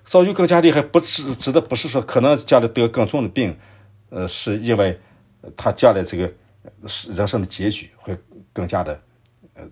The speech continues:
严厉的惩罚。那其实我觉得两方面原因都有可能。就是如果再犯罪的话，可能遭遇的这个病比这个还要重，这是一方面。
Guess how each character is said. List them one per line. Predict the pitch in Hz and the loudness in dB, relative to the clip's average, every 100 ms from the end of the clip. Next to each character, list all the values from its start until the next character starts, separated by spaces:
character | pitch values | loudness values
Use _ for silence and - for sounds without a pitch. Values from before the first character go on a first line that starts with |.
| _ _ _ | _ _ _
严 | - 92 95 | -10 -6 -6
厉 | |
的 | 90 | -8
惩 | - - | -10 -14
罚。 | - - _ _ _ _ - | -18 -20 _ _ _ _ -14
那 | 92 | -8
其 | 139 | -6
实 | 131 | -6
我 | 101 90 | -4 -6
觉 | - 92 | -6 -8
得 | 85 | -4
两 | 87 | -6
方 | 85 90 | -4 -6
面 | 92 - _ _ - | -8 -12 _ _ -14
原 | 85 | -10
因 | 87 | -8
都 | 90 | -8
有 | 92 92 92 _ - | -10 -10 -18 _ -12
可 | - 87 | -10 -10
能。 | - - _ _ _ _ _ _ _ _ - | -14 -20 _ _ _ _ _ _ _ _ 0
就 | 151 | 2
是 | 143 | 2
如 | 202 | 4
果 | 208 | 4
再 | 175 | 4
犯 | - 131 | 6 4
罪 | 127 117 | 4 0
的 | |
话， | 110 | 0
可 | - 117 | 0 0
能 | 135 | 0
遭 | - 135 139 | 0 0 0
遇 | 175 | -2
的 | |
这 | 120 | -4
个 | 120 - _ | -6 -8 _
病 | - 165 92 - - | -4 -2 -4 -8 -12
比 | - | -8
这 | 87 123 | -8 -10
个 | |
还 | - - | -8 -8
要 | 110 | -8
重， | - 170 - _ _ | -8 -10 -10 _ _
这 | - | -12
是 | 90 90 | -8 -8
一 | 85 | -10
方 | - | -12
面。 | 85 | -18